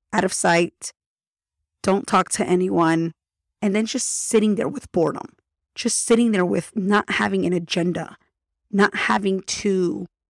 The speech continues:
think of the things that you have to do, but instead asking yourself, "What is it that I want? What is it that I want to change?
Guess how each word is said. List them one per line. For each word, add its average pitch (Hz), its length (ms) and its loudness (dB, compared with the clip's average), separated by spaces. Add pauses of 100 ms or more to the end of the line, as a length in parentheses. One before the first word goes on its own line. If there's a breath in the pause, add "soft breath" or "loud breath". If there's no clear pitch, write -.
(320)
think 233 280 0
of 196 60 -6
the 190 100 2
things 190 260 0
that 180 100 -2
you 190 120 0
have - 280 -6
to 180 100 -2
do, 196 560 0 (400)
but 202 120 2
instead 240 460 0 (160)
asking 214 500 0
yourself, - 640 -6 (960)
"What 208 380 0 (160)
is 233 260 2
it 165 200 -6 (760)
that 190 280 2
I 214 160 2
want? 190 560 -2 (520)
What 185 220 4
is 240 100 4
it 269 140 -4
that 240 80 -2
I 247 60 2
want 254 180 4
to 277 140 0
change? 240 500 2